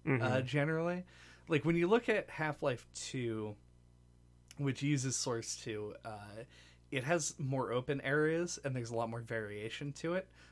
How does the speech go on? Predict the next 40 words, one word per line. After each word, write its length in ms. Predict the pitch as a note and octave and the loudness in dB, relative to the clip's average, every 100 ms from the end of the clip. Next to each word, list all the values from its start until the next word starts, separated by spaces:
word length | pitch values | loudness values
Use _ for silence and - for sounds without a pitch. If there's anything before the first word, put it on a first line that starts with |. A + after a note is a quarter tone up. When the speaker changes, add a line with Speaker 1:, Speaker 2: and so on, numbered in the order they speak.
| - | -6
Speaker 2:
but 120 | C#3 | 0
it's 160 | C3+ C3 | 0 0
being 320 | C#3+ D3+ C#3 | 4 4 6
made 240 | C3+ C3 | 2 2
by 100 | B2+ | 2
the 60 | A#2+ | -2
people 320 | - B2+ A#2+ | -2 -4 -4
who 180 | - C#3 | -4 -6
developed 720 | A#2 C#3 C3 B2+ B2 C#3 D3+ | 0 2 4 4 4 2 2
the 160 | C3+ B2+ | 0 2
engine, 420 | C#3 D3 E3+ F3+ | 0 2 2 2
so 160 | - | 2
they 140 | C#3 B2+ | 4 4
have 100 | B2 | 2
a 60 | |
lot 200 | A#2+ A#2 | 0 -2
of 80 | A2+ | -2
tricks 580 | - B2 A#2 - - - - _ | -6 -4 -2 -4 -8 -8 -16 _
that 300 | C3+ A#2 - | -4 -4 -4
maybe 340 | B2 A2+ A2 A#2 | -4 -4 -2 -4
they 200 | A2+ G#2+ | -4 -6
wouldn't 380 | G#2+ G#2+ G2+ - | -6 -6 -8 -6
otherwise. 640 | A2 B2 C#3+ D#3 F3+ - - | -4 -2 -2 -2 -4 -4 0
Speaker 1:
Mm-hmm. 320 | C3 A2+ G#2+ G#2 - - _ - - - - - | 2 2 -2 -6 -14 -20 _ -20 -20 -20 -20 -4
Speaker 2:
I 320 | D3 E3+ F#3 | 2 6 8
Speaker 1:
I 200 | F#3 F3+ | 8 8
think 220 | F3 D4 - | 8 6 6
the 80 | |
Source 420 | G#3 - C3+ C3 C3 | 4 6 6 6 6
engine, 560 | B2 A#2+ A#2 A2+ A2 | 4 4 4 4 2
like, 160 | A2+ C3+ | 0 6
while 160 | B2 | 10
we're 100 | A#2+ | 10
talking 280 | A2+ A#2 A2+ | 8 6 4
about 220 | A2 G#2 A2 | 4 2 4
that 260 | G#2+ G#2+ | 4 4
and 280 | - A2 G#2+ | 4 2 2
Valve, 600 | G#2+ G#2+ G#2 G2+ G#2 - - - | 2 4 4 4 2 -4 -10 -2
Speaker 2:
Mm-hmm. 280 | C#3 A#2+ A2 | 0 0 2
Speaker 1:
uh, 260 | - A2+ G#2+ | 6 8 8